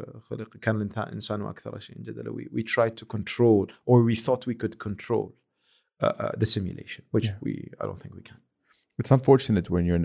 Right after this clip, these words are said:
Speaker 2: when, when we see examples or circumstances where the fate of a lot are in the hands of a few. And I,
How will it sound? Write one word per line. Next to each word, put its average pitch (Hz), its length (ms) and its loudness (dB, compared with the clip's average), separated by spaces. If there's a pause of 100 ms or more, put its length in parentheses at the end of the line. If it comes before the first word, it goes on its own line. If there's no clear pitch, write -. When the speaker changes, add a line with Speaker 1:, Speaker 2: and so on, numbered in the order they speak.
Speaker 2:
when, 90 280 2
when 87 140 0
we 87 100 0
see 98 340 2
examples 87 480 0
or 85 60 -2
circumstances 87 840 0
where 82 340 6 (400)
the - 100 0
fate 104 420 6 (120)
of 87 280 6 (100)
a 92 80 6
lot 87 560 8 (120)
are 85 140 10
in 87 100 8
the 82 100 6
hands 92 300 4
of 80 80 0
a 80 60 2
few. 87 440 0 (800)
And 101 120 8
I, 104 140 8